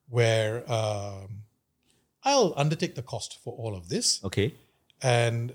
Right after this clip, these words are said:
Speaker 1: uh, if it so happens, then, uh, since you have given me the land,
Speaker 2: Mm-hmm.
Speaker 1: right, for twenty years, we will share the durians
Speaker 2: Mm.
Speaker 1: in some ratio.
Speaker 2: Yeah.
Speaker 1: Okay,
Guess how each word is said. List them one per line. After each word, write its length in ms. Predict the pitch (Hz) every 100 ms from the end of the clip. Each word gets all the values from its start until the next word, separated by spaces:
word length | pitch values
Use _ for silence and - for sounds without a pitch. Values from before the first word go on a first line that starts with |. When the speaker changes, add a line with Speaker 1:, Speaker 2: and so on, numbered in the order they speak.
| -
Speaker 1:
uh, 1040 | 117 113 113 110 110 107 107 107 107 107 127 _ -
if 340 | 262 - - -
it 140 | 123
so 200 | - 131
happens, 600 | 101 104 - 196 285 - - _ _ _ _ _ -
then, 500 | 117 131 160 214 214 -
uh, 500 | 123 117 113 117 120 - _ _ _ _ _ _ _
since 240 | 180 156
you 60 | 185
have 100 | 156
given 220 | 135 143
me 80 | 147
the 100 | 107
land, 400 | 98 104 87 117 156
Speaker 2:
Mm-hmm. 120 | 110
Speaker 1:
right, 140 | 107 143 - _ _ _
for 120 | 165
twenty 340 | - 208 202 190
years, 380 | 147 147 143
we 100 | 123
will 120 | 120 117
share 300 | - 151 135
the 100 | 107
durians 640 | 107 107 107 92 90 -
Speaker 2:
Mm. 540 | 120 123 127 120 104 90
Speaker 1:
in 140 | 117
some 600 | - 135 123 120 117 117
ratio. 500 | 104 107 113 120 98 - -
Speaker 2:
Yeah. 200 | 104 - - _ -
Speaker 1:
Okay, 180 | 110